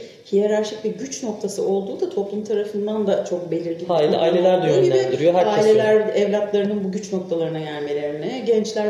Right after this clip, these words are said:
Speaker 1: bu güç noktalarına gelmeyi hedefliyorlar falan. Biz tabii burada genelde, e,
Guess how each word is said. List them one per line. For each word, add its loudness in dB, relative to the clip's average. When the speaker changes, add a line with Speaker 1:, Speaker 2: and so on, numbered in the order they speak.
Speaker 1:
bu -2
güç -10
noktalarına -2
gelmeyi -6
hedefliyorlar -2
falan. -4
Biz -6
tabii -2
burada -4
genelde, -4
e, -4